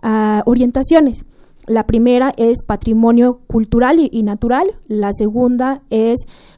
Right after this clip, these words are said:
ah, periodismo cultural y comunicación, y el tercero es el emprendimiento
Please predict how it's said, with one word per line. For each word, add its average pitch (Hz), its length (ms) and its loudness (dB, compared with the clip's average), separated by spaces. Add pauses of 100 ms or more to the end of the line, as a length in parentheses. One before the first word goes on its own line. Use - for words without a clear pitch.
ah, 208 320 -2
periodismo 247 640 4
cultural 226 560 -2
y 226 120 -4
comunicación, 247 800 0 (200)
y 285 400 0
el 214 140 -4
tercero 233 560 0
es 220 240 0
el 226 160 -2
emprendimiento 214 800 0